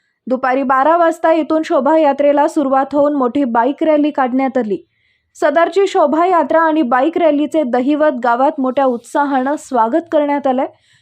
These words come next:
यानंतर चोपडा फाटा इथं देखील मोठ्या जल्लोषात स्वागत झाले. त्यानंतर दादू सिंग कॉलनीत देखील समाज बांधवांनी आणि राणी पद्मावती महिला मंडळाने प्रतिमेचे स्वागत केले,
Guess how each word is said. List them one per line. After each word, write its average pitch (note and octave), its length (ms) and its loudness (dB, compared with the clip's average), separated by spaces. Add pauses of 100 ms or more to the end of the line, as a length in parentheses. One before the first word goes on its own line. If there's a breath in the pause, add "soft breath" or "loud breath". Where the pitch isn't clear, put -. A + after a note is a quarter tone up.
(140 soft breath)
यानंतर G4 500 2
चोपडा F4+ 480 0
फाटा D#4+ 300 2
इथं D4+ 240 0
देखील C#4+ 300 0
मोठ्या C#4 320 0
जल्लोषात C4 680 0
स्वागत A#3 580 -2
झाले. G#3 200 -2 (580)
त्यानंतर E4 480 0
दादू C#4+ 380 0
सिंग F#4 240 -2
कॉलनीत D4+ 380 0
देखील C#4+ 380 0
समाज C#4 440 0
बांधवांनी D4+ 680 0
आणि C4 220 0
राणी B3 280 0
पद्मावती C#4+ 680 0
महिला C#4+ 360 0
मंडळाने B3 560 0
प्रतिमेचे A#3+ 680 -2
स्वागत G#3+ 480 -4
केले, G3+ 180 -6